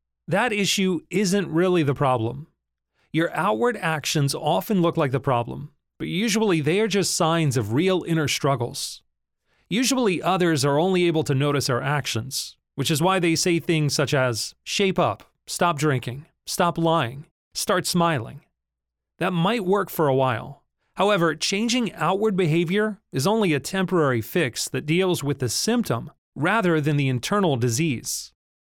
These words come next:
We all have a sickness in our soul, a painful brokenness that drives us to seek relief. We will continue to seek temporary pain relief until we get to the root cause of the illness.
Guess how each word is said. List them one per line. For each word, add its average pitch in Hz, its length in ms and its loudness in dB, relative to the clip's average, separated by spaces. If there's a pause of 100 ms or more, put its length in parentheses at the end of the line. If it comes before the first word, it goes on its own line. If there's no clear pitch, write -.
(320)
We 170 160 2
all 196 200 2
have 208 160 2
a 160 80 2
sickness 143 500 0
in 123 80 2
our 120 100 2
soul, 117 520 -2 (260)
a 139 80 0
painful 226 580 0
brokenness 160 680 2
that 127 160 -6
drives 156 440 0
us 170 260 0
to 131 100 -4
seek - 320 -2
relief. 123 560 -4 (600)
We 180 120 2
will 254 160 2
continue 233 560 0
to 233 120 -2
seek 156 300 -2
temporary 190 560 0
pain 180 320 -2
relief 117 460 -2
until 139 260 0
we 175 140 2
get 160 180 0
to 160 100 -2
the 123 120 0
root 180 320 -2
cause 165 340 0
of 131 80 -2
the 127 140 0
illness. 127 500 -4